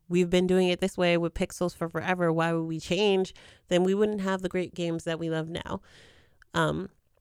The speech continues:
so I think that BioWare really needs to take a se-, a second step back, really assess itself, because, I mean, the thing is, there's nothing wrong with being an R P G video game developer. You know what I mean? I understand wanting to do something different, but really sit down and think about what you want. What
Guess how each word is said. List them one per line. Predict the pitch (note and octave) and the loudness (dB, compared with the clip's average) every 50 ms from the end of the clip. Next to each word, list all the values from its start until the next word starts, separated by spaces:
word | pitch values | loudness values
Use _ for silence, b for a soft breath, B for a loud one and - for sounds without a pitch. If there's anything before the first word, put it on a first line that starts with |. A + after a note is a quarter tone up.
| _ _ _ _ _ _ - - - | _ _ _ _ _ _ -20 -20 -16
so | - - G3 F3+ D#3+ D#3 D3+ - - | -6 -2 0 0 0 0 -4 -4 -4
I | E3+ | -2
think | E3 - F3+ F3+ - | 0 0 -2 -2 -2
that | E3+ E3 E3 E3 - _ | -2 -2 -2 -2 -4 _
BioWare | - C#3+ E3+ F3 F3+ F#3 F3+ F3+ F3 F3 E3 D#3 - | -6 -2 0 0 2 2 2 0 0 0 -2 -4 -8
really | F#3 E3+ E3 D#3+ E3 E3+ F3+ F3 | -12 -8 -2 0 0 2 2 2
needs | F3 F3 F3 | 0 0 -2
to | - - | -6 -12
take | - - F3+ E3 D#3+ - - _ _ - | -10 -6 -6 -6 -6 -8 -16 _ _ -14
a | D#3+ | -14
se-, | - - - - - D#3+ - _ - | -14 -14 -10 -8 -8 -8 -8 _ -6
a | E3 D#3+ | -6 -4
second | - - D#3 D#3 - E3 F3+ F#3+ F#3+ | -2 -2 -2 0 2 2 2 2 0
step | - - - F#3 G3+ - - | -2 -2 -2 -2 -2 0 -2
back, | - D#3+ D#3 D#3 - | -2 0 0 -2 0
really | E3 F#3+ A3+ C#4 C4+ - _ _ _ - | 0 0 2 0 -2 -6 _ _ _ -4
assess | F3 E3 D#3 - - - C#3 C#3+ - - | -2 -2 -2 -4 -4 -4 -4 -4 -4 -6
itself, | E3+ - - A#3 A#3+ B3 B3 - B B B B B B B | -8 -6 -4 -2 -2 -2 -2 -4 B B B B B B B
because, | - B3+ C4+ B3+ | -2 0 2 2
I | B3+ | 2
mean, | B3+ C4 B3+ B3 | 2 2 2 0
the | A3+ A3 | 0 0
thing | - A#3+ B3 | -2 0 0
is, | A#3+ A3 | 0 0
there's | G#3 G#3 G3+ | -2 -2 0
nothing | G#3+ A3 - A3+ G#3 | -2 -2 0 0 0
wrong | G3 F#3 F#3 F#3 | 2 2 2 2
with | F3 E3+ E3 E3+ | 0 0 -2 -2
being | F3 F3 E3+ E3+ | -2 -2 0 -2
an | E3+ E3+ | -2 -4
R | E3+ E3+ E3 | -4 -4 -4
P | - D#3+ D#3 | -4 -4 -6
G | - E3 D#3+ | -4 -4 -4
video | D#3 D#3+ E3 D#3+ D#3 | -4 -4 -4 -4 -4
game | D3 - D3+ D#3+ | -4 -4 -4 -4
developer. | D#3+ D3 D3+ D3+ C#3+ C#3+ - - - - - b b b b b b b b b b b | -4 -4 -6 -6 -6 -6 -8 -10 -12 -12 -12 b b b b b b b b b b b
You | - F#3+ | 2 4
know | F#3+ F#3+ | 4 6
what | F#3+ | 4
I | F#3 | 4
mean? | F3+ F3+ F3+ - - | 2 2 0 0 0
I | F#3 F3+ F#3 | 0 0 2
understand | C#3+ F#3 F#3 F3+ - F#3 F3+ F3 | 2 0 -2 -2 0 2 2 2
wanting | F3 E3 E3+ E3+ | 4 2 2 0
to | E3+ E3 | -2 -4
do | D#3 D#3 E3 | -4 -4 -2
something | - F3+ F3 E3 D#3+ D#3 | -2 0 0 0 0 0
different, | D#3 D#3 - F#3 F#3+ F#3+ | -2 -2 -2 -2 -2 0
but | F3+ E3 D#3+ | -2 -4 -2
really | E3 F3 G#3 A#3 A#3 G3+ | 0 0 0 0 0 -2
sit | - - F3+ | -4 -4 -4
down | - F3 F3 E3 | -2 0 0 0
and | D#3+ D3+ | -2 -2
think | D#3 D#3 E3+ | -2 -4 -4
about | E3 D#3+ D3 C#3 | -4 -4 -6 -4
what | D3+ E3 E3 D#3+ - - - | -2 0 0 -2 -2 -4 -4
you | D#3+ | -4
want. | D#3+ E3 D#3 D3+ D3+ C#3+ - - | -2 0 0 0 0 -2 -4 -6
What | E3+ E3+ G3 G#3+ - | 0 2 2 2 0